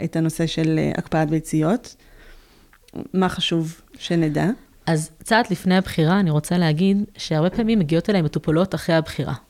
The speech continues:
Speaker 2: ככה, עם, אה, אני, אני מרגישה את כל כובד המשקל של הבחירה מולי.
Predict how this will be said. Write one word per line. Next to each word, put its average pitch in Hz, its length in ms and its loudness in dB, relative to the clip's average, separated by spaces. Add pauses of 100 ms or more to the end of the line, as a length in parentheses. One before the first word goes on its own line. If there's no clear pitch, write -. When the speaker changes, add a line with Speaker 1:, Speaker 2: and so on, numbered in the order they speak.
(360)
Speaker 2:
ככה, 156 500 0
עם, 151 340 2
אה, 143 680 -2
אני, 175 120 -2
אני 175 100 2
מרגישה 160 540 2 (160)
את - 120 -16
כל 196 220 2
כובד 190 240 0
המשקל 165 440 0
של 170 120 2
הבחירה 160 400 0
מולי. 151 280 2